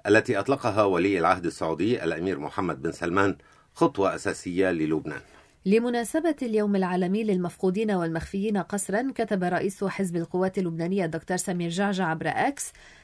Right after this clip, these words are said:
Speaker 2: "لأنهم معنا دائما، لا ننتظر هذا اليوم حصرا لنتذكر المفقودين والمخفيين قسرا في السجون السورية، وعلى رأسهم رفيقنا بطرس خوند".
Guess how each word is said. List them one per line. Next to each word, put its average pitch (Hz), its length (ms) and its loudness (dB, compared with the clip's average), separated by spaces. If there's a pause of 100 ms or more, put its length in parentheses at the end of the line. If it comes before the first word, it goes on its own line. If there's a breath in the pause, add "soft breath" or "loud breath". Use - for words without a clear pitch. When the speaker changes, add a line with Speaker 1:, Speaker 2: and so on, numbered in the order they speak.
Speaker 2:
"لأنهم 277 500 6
معنا 247 300 0
دائما، 208 420 2
لا 180 180 2
ننتظر 202 480 0
هذا 175 220 -2
اليوم 202 340 0
حصرا 190 380 -4
لنتذكر 170 760 -2
المفقودين 180 600 -2
والمخفيين 185 680 -2
قسرا 202 480 -2
في 180 120 -6
السجون 190 440 -2
السورية، 214 720 0 (300 soft breath)
وعلى 196 420 4
رأسهم 262 500 -2
رفيقنا 180 580 -2
بطرس 151 420 -6
خوند". 160 600 -2